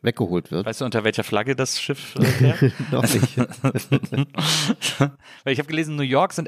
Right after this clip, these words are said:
Speaker 2: elf Tage und dann kann man so weiter runter, äh, also so dann Savannah, so die Ecke oder Charleston ist dann, glaub ich, siebzehn Tage oder so und dann fährt er wahrscheinlich, fahren
Speaker 1: Einundzwanzig.
Speaker 2: manche dann wahrscheinlich da weiter
Speaker 1: Ich
Speaker 2: nach,
Speaker 1: glaube, wir brauchen
Speaker 2: nach
Speaker 1: einundzwanzig.
Speaker 2: Südamerika und sind dann einundzwanzig. Ne, einundzwanzig Tage, das ist super. Ich find das, ich find das, äh,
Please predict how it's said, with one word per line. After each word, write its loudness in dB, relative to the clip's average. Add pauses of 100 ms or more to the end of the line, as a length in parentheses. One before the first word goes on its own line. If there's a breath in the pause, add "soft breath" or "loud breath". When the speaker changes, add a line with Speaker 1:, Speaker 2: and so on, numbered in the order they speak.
Speaker 2:
elf 2
Tage -2 (680)
und -4
dann 2
kann 2
man 4
so -2
weiter 4
runter, 4
äh, 2 (180)
also 0
so 0
dann 0
Savannah, 2
so 2
die 2
Ecke 2
oder 4
Charleston 0
ist -6
dann, 2
glaub 2
ich, -2
siebzehn -2
Tage 2
oder 2
so 2
und 0
dann 0
fährt 0
er 2
wahrscheinlich, 0
fahren -8
Speaker 1:
Einundzwanzig. 2
Speaker 2:
manche 2
dann 2
wahrscheinlich 0
da 2
weiter 2
Speaker 1:
Ich 0
Speaker 2:
nach, 0
Speaker 1:
glaube, -4
wir -4
brauchen -4
Speaker 2:
nach 0
Speaker 1:
einundzwanzig. -4
Speaker 2:
Südamerika 2
und -4
sind -6
dann -4
einundzwanzig. -4 (640 loud breath)
Ne, -6
einundzwanzig -4
Tage, -2
das -2
ist 2
super. -2
Ich -6
find 2
das, 0
ich -6
find -12
das, 2
äh, 2